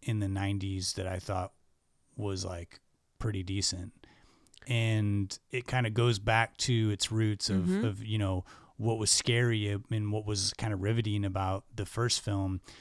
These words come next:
Speaker 1: and kind of skips over it. You know, it was the first movie. I mean, now this is, there's reboots of reboots, and they skip things, and they do prequels and all this
Speaker 2: Yeah.
Speaker 1: stuff. But it was one of the first movies I thought that had the idea of, like,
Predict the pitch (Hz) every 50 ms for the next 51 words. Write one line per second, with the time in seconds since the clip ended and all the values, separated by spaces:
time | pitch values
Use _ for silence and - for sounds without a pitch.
0 | - - - - - - - 120 113 110 107 104 98 - - 123 131 127 117 104
1 | 101 - - _ _ _ _ - - - _ _ - - - - - - - 202
2 | 170 - - 180 175 165 131 120 113 113 120 123 123 113 113 104 113 - - 147
3 | 151 131 - 143 143 135 127 113 113 113 113 113 117 127 131 135 135 127 127 117
4 | - 113 107 104 101 - - - - - - - - - _ _ _ _ _ -
5 | 123 117 107 107 123 143 143 131 135 131 123 - 120 120 120 127 123 117 123 123
6 | 120 117 - - 110 107 95 - - - - 127 107 - - 120 113 110 110 110
7 | 101 101 104 104 107 110 - - 120 117 107 - 107 104 98 110 113 110 107 107
8 | 107 127 151 139 135 107 101 95 - 113 107 113 120 117 123 113 117 139 139 131
9 | 120 110 - - 127 120 - - 127 120 110 117 98 101 98 95 - 107 104 98
10 | - 107 92 104 104 101 101 98 95 95 101 98 - 95 92 -